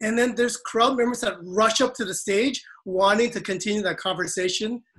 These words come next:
Speaker 1: Ah, that's my impact, and I love seeing that over and over.
Speaker 2: Oh, and I can feel it in your, in, in, in your words, the passion you have, and, and it resonated with me too, the, the excitement about, uh, ha-, having a crowd go wild. So question number three:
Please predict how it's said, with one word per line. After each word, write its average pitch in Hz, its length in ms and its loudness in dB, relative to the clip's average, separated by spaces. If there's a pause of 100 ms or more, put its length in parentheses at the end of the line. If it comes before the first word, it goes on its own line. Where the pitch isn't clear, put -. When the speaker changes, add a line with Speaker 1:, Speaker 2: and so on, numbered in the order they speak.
(300)
Speaker 1:
Ah, 185 280 -2
that's 208 220 0
my 190 200 2
impact, 214 520 -2
and 170 140 -4
I 165 60 -4
love 170 340 -2
seeing 196 240 -4
that 185 180 0 (160)
over 175 340 -4
and 147 120 -6
over. 147 340 -10 (280)
Speaker 2:
Oh, 147 260 6
and 143 120 8
I 131 60 2
can 139 160 -2
feel 170 280 6
it 156 80 6
in 147 140 4
your, 139 140 2
in, 139 240 -2
in, 139 320 -2
in 143 160 -2
your 131 160 0
words, 139 420 2
the 127 80 -8
passion 139 400 0
you 123 140 -2
have, 131 320 2
and, 117 180 -6 (240)
and 147 100 -2
it 143 140 -2
resonated 151 540 4
with 135 180 -2
me 131 140 -2
too, 139 340 -2
the, 113 240 -4
the 113 220 -6
excitement 123 600 -2
about, 113 480 -4
uh, 113 220 -4
ha-, 123 300 -2
having 127 400 -4
a 107 80 -6
crowd 120 420 -4
go 113 100 -8
wild. 104 520 -6 (1800)
So 196 180 6
question 220 380 2
number 202 160 2
three: 165 340 -2